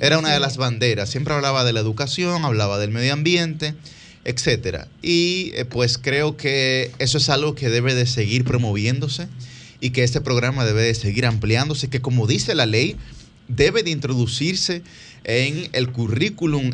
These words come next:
Speaker 1: educativo de la República Dominicana en términos públicos y en términos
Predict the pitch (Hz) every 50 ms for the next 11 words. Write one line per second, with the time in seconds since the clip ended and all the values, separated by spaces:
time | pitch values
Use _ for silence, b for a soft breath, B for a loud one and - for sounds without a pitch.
0 | 123 123 120 113 113 120 123 107 95 101 156 190 196 175 135 127 117 110 107 107
1 | - 120 131 156 143 143 139 127 120 117 120 117 107 104 104 139 147 165 160 135
2 | 117 107 104 107 120 117 123 123 120 113 113 107 107 - - 135 156 165 160 139
3 | 131 127 123 113 107 104 107 B B B B B B B - 117 120 117 113 107
4 | 113 127 123 127 127 123 123 127 123 117 - -